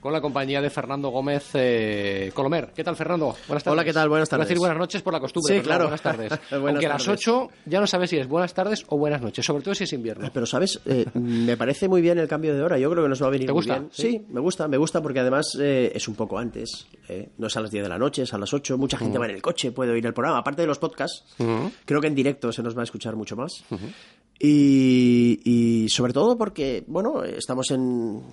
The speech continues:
Speaker 2: mes de la Copa del Rey, muchos partidos miércoles, jueves, aparte de los de Liga fin de semana. Cuando llegue la Europa League también se,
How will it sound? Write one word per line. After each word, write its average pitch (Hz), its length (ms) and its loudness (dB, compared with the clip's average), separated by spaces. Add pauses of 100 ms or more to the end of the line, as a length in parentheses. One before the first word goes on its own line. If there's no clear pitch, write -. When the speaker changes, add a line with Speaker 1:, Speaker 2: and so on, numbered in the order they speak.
Speaker 2:
mes 131 320 -2
de 127 100 -2
la 120 120 -4
Copa 123 200 -4
del 123 160 -2
Rey, 202 420 2
muchos 156 300 -2
partidos 120 460 -8
miércoles, 123 580 -4
jueves, 160 380 0
aparte 104 280 -6
de 110 80 -4
los 107 120 -8
de 104 100 -10
Liga 104 160 -8
fin 110 180 -8
de 98 60 -10
semana. 151 460 -6
Cuando 98 380 -10
llegue 117 260 -6
la 113 80 -6
Europa 107 300 -8
League 107 240 -8
también 107 300 -6
se, 107 180 -8